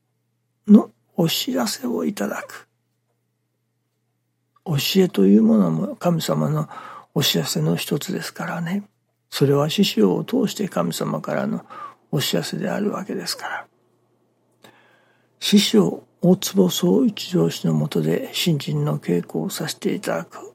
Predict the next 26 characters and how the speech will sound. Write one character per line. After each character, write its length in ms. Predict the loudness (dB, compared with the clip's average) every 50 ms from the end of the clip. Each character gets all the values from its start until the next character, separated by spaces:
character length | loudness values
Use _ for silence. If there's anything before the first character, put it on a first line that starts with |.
| _ -12
そ 180 | -2 0 2
の 180 | 2 2 2 -2 -4
特 260 | -6 -6 -6 -6 -12
徴 320 | -12 -2 0 2 2 4 4
の 300 | 4 4 4 2 -2 _ _ _ _ _ _ _ _ _ _ 0
第 220 | 2 2 2 2
一 420 | -2 -6 -6 -6 -6 -4 -6 -10 -10
は、 160 | -10 -12 -16 _ _ _ _ _ _ _ _ _ _ _ _ _ _ _ _ _ _ _ _ _ _ _ _ _ _ -4
ま 120 | -2 -2
あ、 20 | -2
他 240 | -4 0 0 4
に 80 | 4 6
も 140 | 6 6 4
あ 60 | 2
り 100 | 2 0
ま 120 | -2 -4
し 140 | -4 -4 -4
ょ 80 | -4 -4
う 80 | -4
け 120 | -6 -6 -6
れ 120 | -6 -6
ど 140 | -6 -6 -6
も、 240 | -6 -8 -8 -10 -12 _ _ _ _ _ _ _ _ _ _ _ _ _ _ _ _ _ _ _ _
神 300 | -8 -2 0 0 0 2
様 380 | 2 4 4 4 4 4 0 0
が 220 | -2 -4 -4 -6